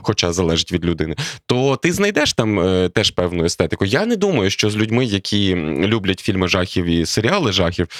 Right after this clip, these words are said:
щось не так. Але це теж точно не для мене. Я просто думаю, ну навіщо вечір,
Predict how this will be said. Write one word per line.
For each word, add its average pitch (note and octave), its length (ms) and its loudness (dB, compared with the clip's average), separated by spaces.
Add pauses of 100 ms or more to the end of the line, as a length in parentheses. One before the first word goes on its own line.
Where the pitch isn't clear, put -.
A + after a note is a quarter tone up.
(140)
щось - 380 0
не G#2+ 120 4
так. - 280 -2 (180)
Але A2+ 200 2
це C3+ 180 0
теж B2 320 0
точно A2 440 2
не F#2+ 120 2
для F2+ 200 0
мене. F2 240 2
Я G#2+ 80 4
просто F#3 280 -2
думаю, C3+ 300 2
ну A#2 200 2
навіщо G#3 540 0
вечір, E3 420 0